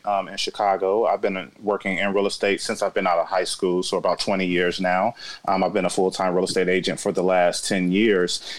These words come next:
And the way that I got into, uh, cannabis actually started with one of my longtime real estate,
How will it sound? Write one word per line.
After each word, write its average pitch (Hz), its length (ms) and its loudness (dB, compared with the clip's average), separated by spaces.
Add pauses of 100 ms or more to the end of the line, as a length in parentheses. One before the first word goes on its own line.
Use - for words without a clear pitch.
And 101 160 2
the 95 60 4
way 147 340 4
that 143 160 4
I 113 100 4
got 110 140 4
into, 95 480 2
uh, 90 320 2
cannabis 101 580 0
actually 113 340 0
started 101 460 0
with 98 220 0
one 104 180 0
of 98 100 -2
my 95 220 2
longtime 92 1000 0
real 120 160 4
estate, 90 420 0